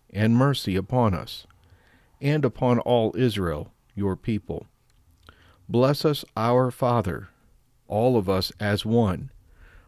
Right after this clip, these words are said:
by the light of your presence. For by the light of your presence have you given us, O Lord, our God, a Torah of life, love of kindness, justice, blessing,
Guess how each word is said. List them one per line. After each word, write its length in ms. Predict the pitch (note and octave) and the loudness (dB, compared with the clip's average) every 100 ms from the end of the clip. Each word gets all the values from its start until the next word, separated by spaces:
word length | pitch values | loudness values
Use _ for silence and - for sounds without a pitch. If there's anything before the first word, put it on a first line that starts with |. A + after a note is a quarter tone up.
| - | -8
by 200 | F#2+ G#2 | -4 0
the 100 | G#2 | 2
light 280 | A2+ A#2+ G2+ | 2 4 2
of 120 | F#2+ | 0
your 140 | G#2 | -2
presence. 680 | G2+ - A#2 F#2+ D#2 - - - _ _ _ _ - _ _ | -2 0 0 -2 -8 -12 -18 -20 _ _ _ _ -20 _ _
For 180 | _ G#2 | _ -2
by 220 | F2+ G#2 | 0 0
the 120 | G#2 | 2
light 280 | G2+ A#2 D3 | 0 0 0
of 120 | C#3+ | 0
your 120 | A#2+ A#2+ | -2 -2
presence 680 | - B2 G2+ F2 F#2 - - _ | 0 0 0 -4 -6 -10 -16 _
have 160 | G2 F#2+ | -4 -2
you 140 | A2+ | -2
given 360 | G#2+ C#3+ C#3 F#2 | 0 0 0 -2
us, 400 | F#2 F2+ - - _ _ | -4 -10 -16 -20 _ _
O 120 | - G#2 | -4 -2
Lord, 520 | B2 G2 F2+ F#2+ G2+ - - | 0 0 0 -2 -8 -16 -6
our 180 | F2+ G#2+ | -4 -2
God, 420 | F#2+ E2 D#2+ E2 _ _ _ _ _ _ _ _ _ _ | -2 -4 -6 -10 _ _ _ _ _ _ _ _ _ _
a 100 | A#2+ | -4
Torah 600 | - - D3 A#2+ E2 - - _ A2 | -2 0 2 2 2 -6 -18 _ -4
of 160 | G#2 | -2
life, 540 | G#2+ G2 E2+ - - _ _ _ _ _ _ | 0 -2 -4 -8 -20 _ _ _ _ _ _
love 500 | G#2+ B2+ A2 F#2 - - | 2 4 4 2 -6 -6
of 200 | G#2+ G2+ | -4 -4
kindness, 640 | - B2 G#2+ F2 - - - _ _ _ - | -4 0 0 0 -4 -10 -16 _ _ _ -6
justice, 640 | A#2 A#2 - - - - _ _ _ - | 0 0 0 -6 -6 -8 _ _ _ -6
blessing, 600 | G#2+ A2 A2 G2+ E2 | 0 0 0 -4 -6